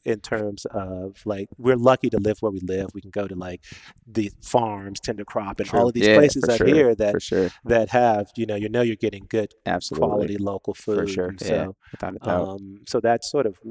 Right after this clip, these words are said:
Speaker 1: where we are from the nutrition aspect. Um, and, and, like, nothing,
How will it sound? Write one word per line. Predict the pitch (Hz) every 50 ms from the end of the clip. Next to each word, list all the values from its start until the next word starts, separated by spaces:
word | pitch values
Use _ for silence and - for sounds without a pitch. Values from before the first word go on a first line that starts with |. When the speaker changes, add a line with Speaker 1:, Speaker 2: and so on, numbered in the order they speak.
| 139 - -
Speaker 1:
where | 135 113 110 98 95
we | 95 95 98
are | 95 95 95 98
from | - - 107 98 95
the | 92 92
nutrition | 92 92 - - - 95 - - 101 95
aspect. | 95 95 92 90 - - - - 95 90 95 - _ _ _ _ _ - -
Um, | 95 95 98 95 95 92 92 92 90 87 87 _ _ _ _ _ _ _ _
and, | - 101 - 139 - -
and, | - 113 101 101 - -
like, | 131 113 107 107 113
nothing, | 117 113 117 - - 110 104 95 98 95